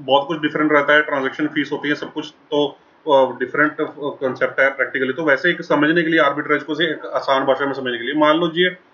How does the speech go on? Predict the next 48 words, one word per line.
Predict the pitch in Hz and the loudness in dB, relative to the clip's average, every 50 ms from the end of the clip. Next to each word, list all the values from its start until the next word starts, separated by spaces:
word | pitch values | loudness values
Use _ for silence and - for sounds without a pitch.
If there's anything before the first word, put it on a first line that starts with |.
| _ _ - | _ _ 0
आईसीआईसीआई | 151 143 143 - 175 160 156 - 175 165 | 0 0 0 0 -2 -4 -2 -2 -2 0
bank | 160 156 151 151 | 2 0 0 0
का | 165 | -2
शेयर | 151 - - 139 131 123 | -4 -2 0 0 0 0
है, | 110 98 - - _ _ _ _ _ _ _ _ _ _ _ _ _ - | 0 -2 -4 -10 _ _ _ _ _ _ _ _ _ _ _ _ _ 0
आईसीआईसीआई | 135 135 135 - 165 156 151 170 165 156 | 0 0 0 0 -2 -2 -2 -2 0 0
bank | 151 151 151 | 0 0 0
का | 160 | -2
शेयर | 151 - 147 135 135 | -2 0 0 2 2
है, | 156 170 - - _ _ _ | 2 0 -4 -10 _ _ _
वो | 156 175 | 0 2
national | 175 160 156 151 156 - 202 190 | 4 4 4 2 0 -4 -6 -6
stock | 185 - 180 175 175 | -2 0 2 2 2
exchange | 180 175 - - 165 156 156 | 2 0 0 0 0 0 2
पे | 156 165 | 2 2
है | 165 160 170 170 175 185 185 170 | 4 6 6 6 6 4 2 0
share | - - - 151 151 175 175 | -6 -6 -4 -2 -2 -2 -2
छह | - - 156 | -4 -4 -4
सौ | 131 127 147 | -2 0 0
रुपए | 131 123 127 123 | 0 2 2 2
का | 123 139 156 - - _ _ _ _ _ _ _ _ _ _ _ _ _ _ _ - | 0 0 -4 -6 -10 _ _ _ _ _ _ _ _ _ _ _ _ _ _ _ 2
और | 156 170 185 180 - - - - 151 | 2 2 2 0 -4 -12 -20 -20 -8
Bombay | 135 139 139 139 151 175 175 | -2 0 0 2 2 0 0
stock | 175 185 175 175 | 2 2 2 2
exchange | 180 170 175 - 175 160 156 156 | 2 0 0 0 0 0 0 0
पे | 170 160 | -2 -2
share | - 165 151 147 170 | 0 2 2 2 2
है | 190 | 0
छह | 185 - - 147 | 0 -2 -4 -4
सौ | - - 175 156 143 | -4 -4 -4 -2 0
एक | 127 - - | -2 -2 -2
रुपए | 117 - 120 113 | -2 -2 -2 -2
का। | 107 113 110 - - _ _ _ _ _ _ _ _ _ | -2 -4 -8 -10 -16 _ _ _ _ _ _ _ _ _
तो | 208 208 | 0 0
same | 196 - - 190 175 180 196 208 208 | 0 0 0 2 2 2 2 0 -2
share | 190 - 185 180 196 190 | -2 0 2 4 4 2
दो | 170 151 160 165 185 | 2 2 2 2 4
markets, | 185 185 180 175 175 - 190 180 - - | 4 4 2 2 2 0 -2 -2 -2 -4
दो | 185 170 143 156 170 185 | -4 -2 2 2 4 4
different | 175 185 175 180 180 185 180 180 | 4 2 0 2 0 0 0 2
markets | 175 160 151 151 156 180 175 - - | 2 2 2 2 0 -2 -4 -2 0
में | 156 165 185 | 0 2 2
अलग-अलग | 175 170 156 165 160 175 185 180 | 2 4 2 4 4 4 2 4
रेट | 180 175 170 165 - | 4 4 2 2 0
पे | 175 | -2
बिक | 165 156 139 - | -2 -2 -2 0
रहा | 143 139 | 2 2
है। | 139 139 - | 2 2 -2